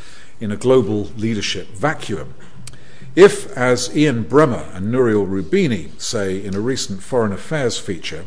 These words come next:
which you can find on the web, we've gone from a G seven to a G twenty and now to a G zero world, all in the space of about two years, where no one has the will or the capacity to be fully engaged. We might ask, A, whether the multilateral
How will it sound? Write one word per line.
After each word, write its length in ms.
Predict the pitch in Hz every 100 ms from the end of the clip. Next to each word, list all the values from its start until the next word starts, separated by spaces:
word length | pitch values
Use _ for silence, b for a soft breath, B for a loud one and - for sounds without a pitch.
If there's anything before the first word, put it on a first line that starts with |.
| 110
which 160 | - -
you 100 | 87
can 200 | - 90
find 280 | 110 98 85
on 100 | 80
the 60 |
web, 380 | 80 117 98 - B B B B B B
we've 180 | 120 120
gone 220 | 147 135
from 160 | 120 117
a 60 | 101
G 260 | 123 147
seven 600 | - 160 139 135 127 117 -
to 120 | 107
a 60 |
G 240 | 95 135 127
twenty 640 | - 147 135 - 95 92 101 95
and 120 | 95
now 180 | 127 120
to 180 | 107
a 40 | 98
G 280 | - 123 98
zero 520 | 80 131 180 113 90
world, 520 | 80 87 82 107 - -
all 180 | 123 107
in 80 |
the 60 | 95
space 360 | - 117 101 98
of 120 | 90
about 260 | 92 -
two 160 | - 117
years, 540 | 98 127 85 87 - B B B B B B B -
where 160 | 113
no 260 | 127 170 196
one 200 | 127 104
has 200 | 110 -
the 80 | 107
will 400 | 110 135 98 95
or 100 | 95
the 80 | 98
capacity 640 | - - 139 - - 98
to 100 | 82
be 120 | 80 98
fully 360 | - 139 110
engaged. 640 | 92 87 131 95 82 -
We 80 | 98
might 300 | 110 196 -
ask, 420 | 104 101 - - -
A, 320 | 151 117 82 - B B B B -
whether 260 | 147 156 127
the 100 | 117
multilateral 880 | 127 120 113 123 135 - 98 101